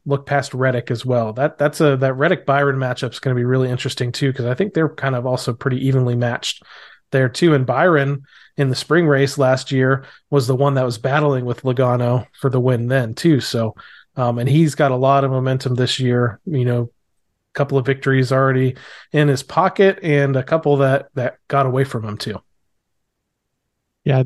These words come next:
Speaker 2: Um, you know, th-, what's interesting about all these matchups is that the, you know, the,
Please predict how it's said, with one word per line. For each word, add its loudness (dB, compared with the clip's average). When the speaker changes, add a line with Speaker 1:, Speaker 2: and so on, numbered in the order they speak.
Speaker 2:
Um, 2
you 0
know, 4
th-, -2
what's 2
interesting 2
about 2
all 4
these 0
matchups 0
is -2
that -2
the, -2
you 0
know, 4
the, 0